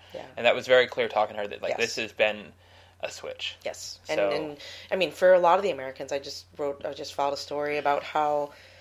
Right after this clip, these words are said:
Speaker 1: you know, both for, for, for Sloane, one of the, the common themes among American tennis, obviously, through the first week was kind of effectively the troubled,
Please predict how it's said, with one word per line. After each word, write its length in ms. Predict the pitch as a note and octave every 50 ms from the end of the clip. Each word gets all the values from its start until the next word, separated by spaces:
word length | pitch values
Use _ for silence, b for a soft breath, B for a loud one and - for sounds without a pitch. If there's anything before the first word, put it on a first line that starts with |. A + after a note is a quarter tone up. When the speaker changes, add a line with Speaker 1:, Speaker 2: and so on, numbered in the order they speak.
| B B B
Speaker 1:
you 80 | -
know, 120 | E3+ D3+ C#3
both 320 | C3+ C#3 D#3 D#3+ D3 D3+
for, 240 | - - D#3 D3 -
for, 400 | - - - D#3 C#3+ C#3+ - -
for 180 | - - D#3+ D#3
Sloane, 600 | - - - D3+ D3+ - - E3+ E3 C#3+ C3 D#3
one 140 | E3 F#3 F#3
of 60 | E3+
the, 120 | D#3+ D#3 - -
the 100 | - D3+
common 420 | C#3+ - - - F3 F3 E3+ D#3+ D#3
themes 340 | - D#3+ D#3 D3+ D3+ C#3+ D3+
among 260 | D3 C#3 C#3 C#3 C#3+
American 360 | C#3 C#3 C#3 C#3 C3+ D3+ C#3+
tennis, 320 | - - C#3+ C#3+ C3+ -
obviously, 320 | C#3+ C#3 C#3+ C#3+ - - - - - _ _
through 160 | - E3 D#3
the 80 | D3+ C#3+
first 320 | - - D3 C#3+ - -
week 260 | C#3+ C#3+ C#3+ C#3 -
was 120 | - C3+ -
kind 200 | - D3+ C#3 C#3+
of 120 | C#3 C#3 - -
effectively 640 | - - G3 F#3 - - C#3 C#3 C#3 C3+ C#3 C#3 C#3+ B B B B B B B B B _
the 400 | D#3+ D#3+ D3+ D3+ D3 D3 D3 D3 - - -
troubled, 560 | - - - D3 C3+ C3 D3+ D3 D3+ D3+